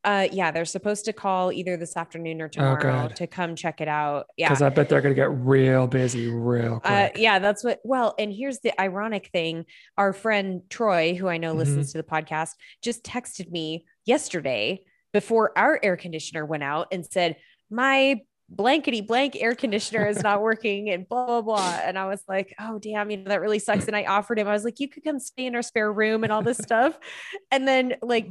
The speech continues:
Speaker 1: cue the circus music, you know, three hours later. And I
Speaker 2: Right.
Speaker 1: text him and I said, "Would this be funny or would it be ironic or would it be horrible if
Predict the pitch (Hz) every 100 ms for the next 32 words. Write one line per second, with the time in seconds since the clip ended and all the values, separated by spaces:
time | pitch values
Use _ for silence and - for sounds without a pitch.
0 | 180 - - 254 254 254 226 202 196 -
1 | - 226 226 - 202 185 185 185 208 180
2 | 180 208 202 190 185 185 190 185 180 147
3 | 143 147 139 - - 180 185 - 190 180
4 | 214 196 226 247 403 - 277 240 220 -
5 | _ _ _ _ _ _ - 175 240 403
6 | 523 571 _ - 220 208 208 - 196 175
7 | 165 165 196 277 415 403 - _ - -
8 | 208 220 240 262 240 - 370 427 453 175
9 | 151 80 - 214 214 -